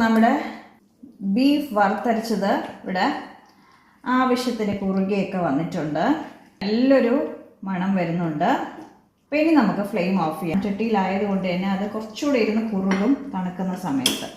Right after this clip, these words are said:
ഇനി നമുക്ക് കടുക് താളിച്ചൊഴിക്കാം. കടുക് താളിക്കുന്നതിനായിട്ട് ഞാൻ രണ്ട്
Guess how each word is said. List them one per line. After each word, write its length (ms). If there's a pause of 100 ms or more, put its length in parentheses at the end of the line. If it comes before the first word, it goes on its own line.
(960)
ഇനി 200
നമുക്ക് 320
കടുക് 260
താളിച്ചൊഴിക്കാം. 600 (1040)
കടുക് 280
താളിക്കുന്നതിനായിട്ട് 920 (400)
ഞാൻ 200 (720)
രണ്ട് 240